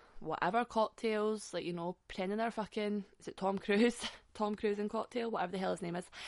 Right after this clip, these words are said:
And yeah, so that was the fine, that was fine. We are paying no attention to the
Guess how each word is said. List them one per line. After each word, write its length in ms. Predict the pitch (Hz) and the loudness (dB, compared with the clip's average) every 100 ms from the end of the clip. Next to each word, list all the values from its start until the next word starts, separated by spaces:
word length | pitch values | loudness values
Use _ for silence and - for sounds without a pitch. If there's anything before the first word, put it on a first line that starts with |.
| - - | -12 0
And 360 | 233 220 220 226 - | 8 8 8 4 0
yeah, 240 | 240 302 | 4 4
so 120 | 277 | 4
that 180 | 269 269 | 2 2
was 120 | 302 | 0
the 100 | - | -2
fine, 520 | - 220 214 226 220 - - | 4 4 6 2 0 -4 -2
that 140 | - | -2
was 80 | 311 | -2
fine. 400 | - 170 170 185 - | -2 -2 -2 -4 -6
We 180 | 185 254 | 2 4
are 100 | 302 | 4
paying 420 | - 240 214 202 208 | 4 6 8 6 4
no 300 | 208 208 254 | 4 6 4
attention 680 | 262 220 214 202 170 - 175 | 4 0 0 0 -4 -6 -6
to 120 | - | 0
the 300 | 196 185 180 | 2 2 0